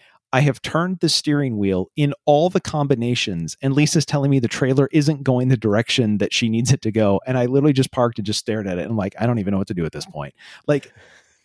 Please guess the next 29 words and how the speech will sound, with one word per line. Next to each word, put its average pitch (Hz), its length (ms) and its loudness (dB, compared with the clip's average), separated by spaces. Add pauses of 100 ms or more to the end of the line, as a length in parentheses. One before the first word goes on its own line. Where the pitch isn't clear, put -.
(280)
like, 160 200 0
I've 131 320 0
run 185 240 0
out 170 280 0
of 135 180 0
options. 143 440 -4
It's 135 180 -6
a 143 60 2
wheel, 135 600 0
and 156 140 -2
I've 139 160 -2
turned 185 440 0
<laughs> 156 220 2
the 147 100 2
wheel 135 480 2
every 160 400 2
direction, 127 760 -2
and 139 140 -6
it's 143 160 -2
still 151 440 2
not 147 300 2
going. 135 460 0 (300)
Like, 143 180 0
maybe 190 300 4
it 160 80 0
just 147 200 0
sleeps 156 240 -2
here 139 160 2
tonight, 92 420 -6